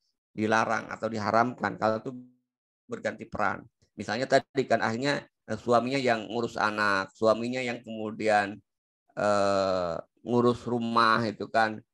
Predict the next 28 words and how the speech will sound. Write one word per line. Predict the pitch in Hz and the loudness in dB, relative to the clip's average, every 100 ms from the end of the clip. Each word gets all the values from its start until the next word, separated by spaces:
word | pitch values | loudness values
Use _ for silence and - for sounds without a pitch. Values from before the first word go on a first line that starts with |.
| _ | _
sementara | 117 110 123 139 | -10 0 2 2
istrinya | 120 - 127 | -2 -8 -8
yang | 135 131 127 | -8 -8 -10
bekerja. | 120 123 120 110 98 87 | -8 -8 -6 -2 -2 -2
Nah, | 107 | -6
kalau | - 147 190 | 2 4 4
posisinya | - 131 123 123 131 | 0 -4 -4 -6 -2
berganti | 123 127 127 127 131 | -2 2 2 2 -2
peran, | - 160 117 123 | 2 2 2 -2
ya | 95 | -10
itu | 139 165 | -8 -8
yang | 120 | -8
kemudian | - 120 135 | -8 -6 -6
tidak, | 110 110 92 - _ _ | -8 -4 -4 -4 _ _
tidak | - 107 110 107 | -12 -8 -2 -2
diperbolehkan. | 110 104 110 107 104 110 107 - 90 - - - _ _ _ _ | -4 -8 -10 -8 -6 -6 -8 -6 -8 -6 -18 -20 _ _ _ _
Sehingga | _ 110 104 98 147 165 - | _ -2 0 4 4 4 2
kenapa | 139 180 160 | -2 0 -2
ya? | 117 107 | -4 -4
Karena | 117 127 | -4 -2
tadi | - 185 156 135 - _ | 0 0 0 -8 -14 _
pertama | 117 - 107 110 151 165 - _ _ _ | -10 -2 -2 2 0 0 -6 _ _ _
kewajiban | 113 123 113 _ _ _ 117 120 117 | 0 2 2 _ _ _ -2 0 0
mencari | 117 117 117 | -2 -2 0
nafkah | 113 113 - 113 110 | -2 -2 -2 -4 -2
itu | 92 104 110 | -4 -4 0
adalah | 107 98 101 98 98 98 | 0 0 -2 -2 -2 -4
laki-laki, | 98 98 101 107 92 - 131 185 233 | -8 -10 -8 -8 -10 -6 -4 -4 -10